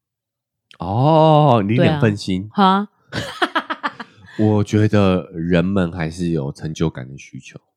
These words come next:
Speaker 2: 对啦，就是那种没有劳健保的，
Speaker 1: 对。
Speaker 2: 应该
Speaker 1: 基本上不会是太有成就感的工作啦，很难讲啦，
Speaker 2: 嗯，
Speaker 1: 但是大部分是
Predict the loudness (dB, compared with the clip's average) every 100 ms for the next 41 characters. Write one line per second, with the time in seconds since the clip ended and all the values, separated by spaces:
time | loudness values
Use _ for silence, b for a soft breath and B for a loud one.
0 | _ 0 0 -2 -12 -6 -4 -2 -4 -4
1 | 0 0 0 0 2 2 2 0 -2 -4
2 | -6 -6 -6 -6 -8 _ _ _ _ -14
3 | -8 -8 -8 -8 -10 -10 -10 -8 -8 -10
4 | -10 -4 -4 -4 -10 -12 -10 -4 -2 -2
5 | -6 -10 -12 -6 -6 -6 -12 -14 -2 -2
6 | -2 -10 -8 -6 -6 -8 -6 -2 0 0
7 | 0 0 -2 -10 -10 -6 -6 -6 -10 -10
8 | -12 -14 -20 -20